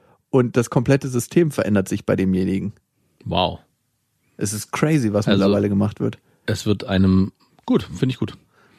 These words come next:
Speaker 1: Und darum ist das Wort Bauchgefühl nicht ganz korrekt. Es müsste eigentlich Darmgefühl heißen.
Speaker 2: Ja, stimmt.
Speaker 1: <laughs> Mein Darmgefühl ist eigentlich ein sehr ekliges Wort. Ich habe da kein gutes Darmgefühl.
Speaker 2: Ich würde als Daumenregel, wenn du davon sprichst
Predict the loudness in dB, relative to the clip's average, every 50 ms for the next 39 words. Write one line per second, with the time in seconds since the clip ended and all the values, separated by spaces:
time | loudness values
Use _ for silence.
0 | _ _ -2 2 4 4 4 4 2 0 -2 -2 0 2 2 2 2 2 2 0
1 | 0 0 -2 -4 -6 -4 -2 2 2 4 4 4 2 -2 _ _ _ _ _ _
2 | _ _ _ _ _ _ _ _ _ _ _ _ _ _ _ _ -2 -2 0 2
3 | 2 2 2 0 -2 -4 -2 0 0 0 0 0 -2 0 0 0 2 2 2 0
4 | 0 -2 -2 0 2 2 4 4 2 2 0 -2 -2 0 0 2 0 0 0 0
5 | 0 0 -2 -2 -4 -6 -8 -8 -8 -10 _ _ _ _ -20 -20 -20 _ _ -20
6 | -6 -2 0 0 2 2 2 2 0 2 2 2 2 2 2 0 0 0 -2 -8
7 | -4 -2 -2 -2 -2 -4 _ -16 -8 -6 -6 -6 -6 -8 -12 -6 -4 -2 0 2
8 | 2 2 2 2 2 2 2 2 2 0 0 0 0 -2 -2 -4 -2 -2 -2 -2
9 | -4 -8 -16 -16 -14 -4 -2 -2 0 2 0 0 2 2 2 2 4 4 2 2
10 | 2 0 -2 0 0 0 0 0 -2 -2 0 0 0 -2 -2 -8 -20 _ -20 -20
11 | -20 -20 -20 -20 -20 _ _ _ _ _ 0 2 2 4 4 4 2 0 -4 _
12 | _ _ _ _ _ _ -4 0 2 2 4 4 2 2 2 2 2 2 2 2
13 | 2 2 0 0 -2 -4 -4 -2 -4 -4 -4 -6 -8 -16